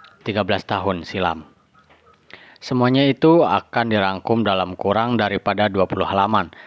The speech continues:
Tentu saja, saya akan melompati hal-hal yang bersifat rincian dan hanya akan menyinggung hal-hal yang bagi saya merupakan kecenderungan yang paling relevan untuk buku ini.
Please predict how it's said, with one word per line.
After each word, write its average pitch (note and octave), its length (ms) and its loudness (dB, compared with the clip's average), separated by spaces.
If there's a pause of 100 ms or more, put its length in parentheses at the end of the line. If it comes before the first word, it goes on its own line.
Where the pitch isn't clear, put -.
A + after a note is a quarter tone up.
(180)
Tentu A2 240 -6
saja, A2 400 0
saya G2 320 0
akan G2 240 -4
melompati F#2+ 480 0
hal-hal G2 400 0
yang G#2+ 160 0
bersifat G2 400 -4
rincian A2+ 400 0
dan F#2+ 160 0
hanya A2+ 320 0
akan A2 240 -4
menyinggung A#2 480 0
hal-hal G2+ 320 0
yang F#2 160 -4
bagi F#2 160 0
saya G#2+ 240 0
merupakan G2 400 -2
kecenderungan A2 640 -4
yang F2 160 -6
paling F#2+ 240 -2
relevan F#2+ 480 0
untuk F2+ 240 -8
buku F#2+ 240 -8
ini. F#2 160 -8